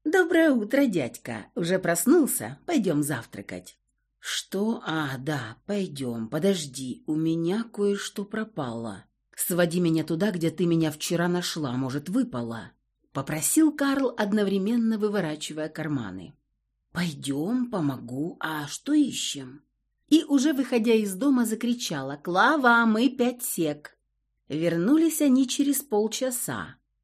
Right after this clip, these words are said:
Карл был жутко расстроен, а Сенька как могла успокаивала его, одновременно треская сырники со сметаной. «А может, все-таки в гостинице оставил? Не, ну бывает такое.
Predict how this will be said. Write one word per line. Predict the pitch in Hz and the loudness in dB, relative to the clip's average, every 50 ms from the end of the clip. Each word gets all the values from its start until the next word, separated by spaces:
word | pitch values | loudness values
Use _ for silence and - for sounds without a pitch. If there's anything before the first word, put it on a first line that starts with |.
| _ _ _ | _ _ _
Карл | - 311 339 311 285 233 208 175 | -2 0 2 2 2 2 0 0
был | 160 180 175 170 165 | 0 0 0 0 0
жутко | 147 160 202 202 - - 165 156 | -2 -2 -4 -4 -4 -4 -4 -4
расстроен, | 147 143 147 - - - - - 135 131 135 139 151 151 160 - - | -2 -2 -4 -6 -6 -8 -8 -8 -6 -6 -4 -4 -4 -6 -6 -8 -6
а | 160 160 160 160 165 | -6 -4 -4 -4 -4
Сенька | - - - - 311 311 302 285 294 240 | -4 -2 0 2 4 4 4 4 2 -2
как | - 240 226 - | -4 -4 -2 0
могла | 220 202 196 196 220 240 240 - | 0 0 0 0 0 0 0 0
успокаивала | - 294 - - - 294 285 - - 156 143 135 127 120 127 123 | -4 -6 -6 -4 -6 -6 -6 -4 -4 -4 -4 -4 -4 -6 -6 -6
его, | 127 123 120 127 123 117 127 123 120 107 - - _ _ _ - | -6 -4 -4 -6 -6 -4 -6 -6 -6 -6 -10 -16 _ _ _ -6
одновременно | 127 143 139 143 156 156 151 156 156 160 160 160 160 151 147 147 147 147 | -6 -4 -2 -2 -2 -2 0 0 0 0 0 0 0 0 0 0 0 -2
треская | 147 - 147 151 156 151 151 - - 139 131 135 135 | -4 -4 -2 -2 -2 -2 -4 -6 -6 -6 -6 -6 -4
сырники | 139 - - 240 220 170 131 120 120 120 120 - 123 | -4 -4 -2 -2 -2 -2 -4 -4 -4 -6 -6 -6 -8
со | - 123 | -8 -6
сметаной. | 110 - 135 135 135 127 139 123 113 101 92 87 73 67 - _ _ _ _ _ _ _ _ - | -4 -4 -4 -4 -4 -6 -8 -10 -8 -10 -10 -12 -14 -16 -18 _ _ _ _ _ _ _ _ -2
«А | 226 240 | 4 8
может, | 277 294 294 - 302 - | 8 8 8 6 4 0
все-таки | - - 294 - 302 294 - 294 285 | -2 -4 0 0 0 2 2 0 0
в | 247 | 2
гостинице | 269 302 302 - - - 349 285 196 151 - - - | 2 0 0 0 2 4 6 6 6 4 0 -4 -6
оставил? | 131 135 139 - - - 147 135 139 120 131 127 123 123 - _ _ _ _ _ _ | -6 -6 -8 -8 -8 -8 -8 -8 -8 -8 -10 -10 -10 -12 -14 _ _ _ _ _ _
Не, | - 339 349 349 262 220 | 2 6 8 8 8 8
ну | 170 196 226 226 | 6 4 4 4
бывает | 269 349 330 294 208 170 190 247 262 247 - _ | 4 2 2 2 0 0 0 0 -2 -4 -4 _
такое. | - 180 180 - - 151 143 127 123 117 113 113 | -8 -8 -8 -6 -6 -4 -4 -4 -4 -6 -8 -12